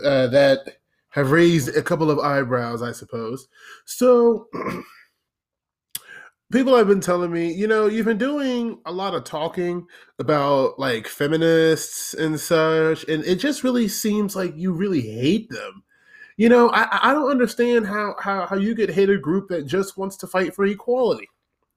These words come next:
And, uh, I'm gonna pause those people who say that right there, okay? <clears throat> I don't hate, I don't hate feminists, okay? I really don't, all right? Um,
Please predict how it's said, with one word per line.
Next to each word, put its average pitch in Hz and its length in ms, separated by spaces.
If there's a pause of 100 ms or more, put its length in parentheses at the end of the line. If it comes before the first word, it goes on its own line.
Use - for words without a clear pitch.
(1000)
And, 240 460
uh, 233 280 (100)
I'm 240 120
gonna 269 160
pause 226 560
those 214 180
people 226 340
who 208 120
say 208 260
that 226 360
right 165 420
there, 120 320 (100)
okay? 120 360 (260)
<clears throat> - 300
I 196 760
don't 254 200
hate, 180 360 (720)
I 180 60
don't 175 160
hate 151 220
feminists, 82 720 (420)
okay? 120 360 (120)
I 131 60
really 127 240
don't, 101 220 (600)
all - 80
right? 143 260 (200)
Um, 113 640